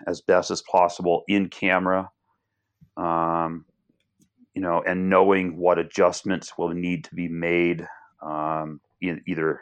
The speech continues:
you know, in Ansel's case, in the dark room, and in our case, in, in Lightroom, but minimizing the amount of time on the computer and,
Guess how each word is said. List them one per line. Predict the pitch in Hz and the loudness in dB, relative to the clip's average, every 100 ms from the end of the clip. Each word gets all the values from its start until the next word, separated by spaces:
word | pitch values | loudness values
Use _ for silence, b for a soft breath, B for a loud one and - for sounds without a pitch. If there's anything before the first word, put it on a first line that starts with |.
| _ | _
you | 80 | -8
know, | 80 | -6
in | 82 | -4
Ansel's | 85 82 82 | -4 -4 -6
case, | - 82 80 | -4 -4 -4
in | 78 | -4
the | |
dark | 78 82 80 | 2 2 2
room, | - 82 78 | 0 0 0
and | |
in | 76 | 0
our | 76 | 0
case, | 76 - 82 76 - | 0 0 -2 -2 -6
in, | 82 76 - - | -6 -8 -12 -4
in | |
Lightroom, | 82 82 80 82 82 - b b b b b b b b _ _ | 2 2 2 0 -2 -6 b b b b b b b b _ _
but | 95 90 - | 0 0 0
minimizing | 101 113 113 107 98 92 90 | 0 2 4 4 4 2 -2
the | |
amount | 90 87 87 | -2 0 0
of | 80 | -2
time | - 90 87 | 0 0 2
on | 85 | -2
the | 82 | -4
computer | - 78 - 87 87 85 - _ _ _ _ | -10 -10 -4 0 0 0 -8 _ _ _ _
and, | - 78 78 76 76 | -14 -8 -6 -8 -10